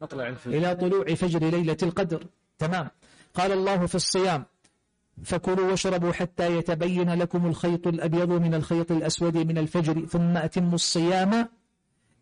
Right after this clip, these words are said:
Speaker 2: إلى الليل". ما غاية الصيام التي ينتهي إليها الوجوب في الآية "ثم أتموا الصيام"؟ هو دخول الليل إلى الليل. طيب، إلى تحديد للغاية، وحتى، ها،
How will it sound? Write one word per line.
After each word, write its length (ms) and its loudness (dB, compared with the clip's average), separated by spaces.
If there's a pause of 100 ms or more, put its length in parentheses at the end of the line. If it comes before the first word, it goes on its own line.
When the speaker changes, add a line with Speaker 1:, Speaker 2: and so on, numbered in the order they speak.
Speaker 2:
إلى 220 0
الليل". 540 0 (340)
ما 260 0
غاية 420 0
الصيام 440 0
التي 340 0
ينتهي 520 2
إليها 360 2
الوجوب 500 2
في 120 -2
الآية 300 0
"ثم 360 2
أتموا 800 2 (100)
الصيام"؟ 500 0 (1400)
هو 120 0
دخول 360 0
الليل 380 0
إلى 240 0
الليل. 360 0
طيب، 300 -2 (120)
إلى 440 0 (300)
تحديد 440 -2
للغاية، 500 -2 (140)
وحتى، 680 -2 (960)
ها، 180 0